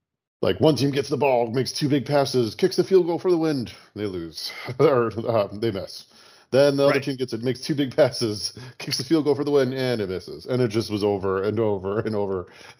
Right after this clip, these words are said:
Speaker 1: It
Speaker 2: Yeah.
Speaker 1: was, it was remarkable. It was
Speaker 2: It was.
Speaker 1: absolutely remarkable.
Speaker 2: It was like, it was like nail biting for me. Like, I was watching the game live, and it was nail biting.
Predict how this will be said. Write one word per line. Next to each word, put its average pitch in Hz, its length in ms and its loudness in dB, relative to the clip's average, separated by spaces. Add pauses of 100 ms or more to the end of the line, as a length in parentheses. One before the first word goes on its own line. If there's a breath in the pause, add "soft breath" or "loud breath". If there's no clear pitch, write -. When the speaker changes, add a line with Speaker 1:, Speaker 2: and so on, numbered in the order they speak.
(120)
Speaker 1:
It - 40 -6
Speaker 2:
Yeah. 101 100 -2
Speaker 1:
was, 101 240 -4 (460)
it 101 60 -4
was 92 120 0
remarkable. 85 540 -6 (120)
It 131 100 6
was 107 300 2
Speaker 2:
It 135 120 -8
was. 120 200 0
Speaker 1:
absolutely - 320 -12
remarkable. - 400 -8 (100)
Speaker 2:
It 165 80 2
was 214 220 2
like, 233 380 2
it 170 120 -6
was 214 140 -6
like 214 200 -6
nail 165 320 -4
biting 117 400 -6
for 107 160 -16
me. 92 240 -16 (220)
Like, 117 260 -8
I 135 80 0
was 165 160 2
watching 156 360 -2
the 131 60 -6
game 127 320 -4
live, 104 500 -6
and 113 160 -8
it 110 100 -10
was 113 180 -8
nail 110 240 -4
biting. 62 400 -18